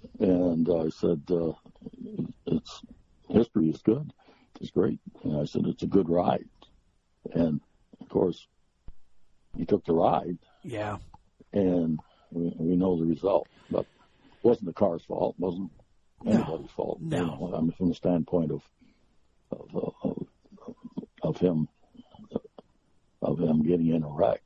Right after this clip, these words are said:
Speaker 1: But, uh, the, uh, but that's, you know,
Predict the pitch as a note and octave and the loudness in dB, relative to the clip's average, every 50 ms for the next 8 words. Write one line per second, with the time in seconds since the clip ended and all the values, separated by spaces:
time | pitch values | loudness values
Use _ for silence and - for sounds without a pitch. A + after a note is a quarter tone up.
0 | - - _ - D2+ D2 - - - E2+ D#2+ D2+ - - _ _ _ _ _ _ | -20 -10 _ -2 -2 -2 -2 0 2 2 2 2 -2 -6 _ _ _ _ _ _
1 | _ _ _ _ _ _ - _ _ - E2+ D#2+ D#2+ D2+ D#2 D#2+ E2 E2 - _ | _ _ _ _ _ _ -20 _ _ -2 0 2 2 2 2 2 0 0 -2 _
2 | _ _ - - - - - _ _ _ _ _ _ _ _ _ _ _ _ _ | _ _ -20 -20 -20 -20 -20 _ _ _ _ _ _ _ _ _ _ _ _ _
3 | _ _ - - F2 F#2+ G2+ G#2+ - - - - - G#2 G2+ F#2 D#2+ D2+ | _ _ 0 2 4 4 4 2 0 -2 -6 -2 0 0 0 0 -2 -6